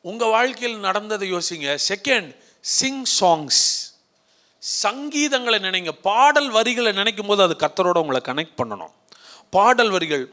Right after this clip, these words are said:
most of the time நமக்கு வந்து ஆண்டவரோட கனெக்ட் பண்றதுக்கு பாடல் ரொம்ப ஹெல்ப்ஃபுல்லா இருக்கும். இப்ப பாருங்க,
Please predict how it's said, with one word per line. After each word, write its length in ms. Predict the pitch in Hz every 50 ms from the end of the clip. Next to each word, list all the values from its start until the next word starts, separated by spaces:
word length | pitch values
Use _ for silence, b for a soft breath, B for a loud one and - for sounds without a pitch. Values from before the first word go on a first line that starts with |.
| 165
most 300 | 196 254 302 330 320 -
of 160 | 285 262 208 185
the 60 | 190
time 280 | 180 - 180 190 196
நமக்கு 360 | 190 175 165 156 151 147 143 139
வந்து 360 | 143 156 165 165 156 147 151 B B B B B -
ஆண்டவரோட 640 | 165 190 220 240 233 226 214 208 202 202 196 190 180 -
கனெக்ட் 280 | 170 180 202 202 - _ -
பண்றதுக்கு 760 | 190 180 170 170 160 156 160 160 - 185 156 147 175 180 - _
பாடல் 540 | - 180 190 202 233 262 277 269 269 254 247
ரொம்ப 520 | 208 180 165 175 196 214 220 214 202 208 185
ஹெல்ப்ஃபுல்லா 460 | 175 165 165 160 - - 160 151 139
இருக்கும். 320 | 123 117 - 107 95 92 _ _ _ _ _ _ _ B B B B B B B B B B B B
இப்ப 140 | _ 135 135
பாருங்க, 520 | 147 185 196 180 147 127 117 117 127 160